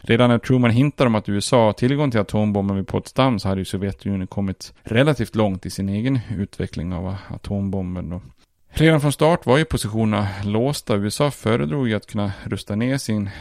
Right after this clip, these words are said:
konventionella militära förmåga och, och liksom också förlita sig lite mer på atombomben.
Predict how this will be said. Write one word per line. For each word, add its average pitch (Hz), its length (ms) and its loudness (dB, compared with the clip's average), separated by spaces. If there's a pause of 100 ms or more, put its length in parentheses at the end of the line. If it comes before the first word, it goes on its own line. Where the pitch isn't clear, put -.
(120)
konventionella 110 720 0
militära 104 460 0
förmåga 98 460 -2
och, 98 140 -4 (160)
och 104 160 -6
liksom 101 260 -6
också 98 180 -8
förlita 131 480 -2
sig 98 160 -6
lite 95 240 -8
mer 98 140 -2
på - 160 -6
atombomben. 117 880 -2